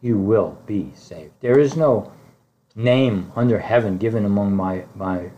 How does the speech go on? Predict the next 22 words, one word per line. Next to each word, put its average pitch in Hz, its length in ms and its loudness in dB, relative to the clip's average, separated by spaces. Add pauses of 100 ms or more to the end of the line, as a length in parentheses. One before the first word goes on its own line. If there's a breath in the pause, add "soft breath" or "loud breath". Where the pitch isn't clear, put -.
(300)
men 107 480 0 (320 soft breath)
whereby 107 300 0
you 95 140 0
must 101 280 -2
be 90 80 -12
saved. 92 380 -8 (320)
Only 127 500 4
the 123 140 -2
name 92 640 -4
of 92 80 -16 (100)
Jesus. - 640 -20 (1300)
As 104 180 -4
one 123 220 4
very 117 300 2
famous 117 360 -2
person 107 460 -4
once 104 260 -6
reported, 101 540 -2
saying, 104 400 -4 (320 loud breath)
"My 104 160 -6
entire 139 640 0
life 113 720 0